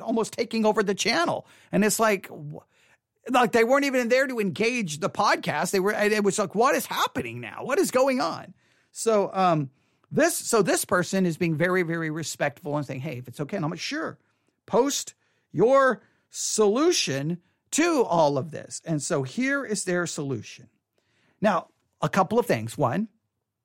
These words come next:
remember, this is their solution. I may offer some, like, there's gonna be some things here that I'm gonna be like, "Well, wait a minute."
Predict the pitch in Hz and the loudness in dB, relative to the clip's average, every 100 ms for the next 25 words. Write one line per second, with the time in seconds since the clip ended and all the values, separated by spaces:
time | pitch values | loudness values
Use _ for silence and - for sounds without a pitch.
0 | _ _ - 202 202 185 147 165 131 135 | _ _ -4 0 2 2 0 -2 -2 -4
1 | 143 123 139 - 226 165 113 - 185 214 | -4 -2 -2 0 0 0 -2 -6 -8 -10
2 | _ _ _ - 156 180 196 196 175 180 | _ _ _ -2 0 2 2 2 2 2
3 | 180 156 175 160 147 139 175 220 190 180 | -2 -2 -2 0 -2 -2 -2 0 0 0
4 | 208 202 214 185 190 185 165 160 160 151 | 0 0 -2 -4 -2 0 0 0 -2 -2
5 | 151 165 175 196 226 147 120 131 | -4 -2 -2 2 2 2 -4 -10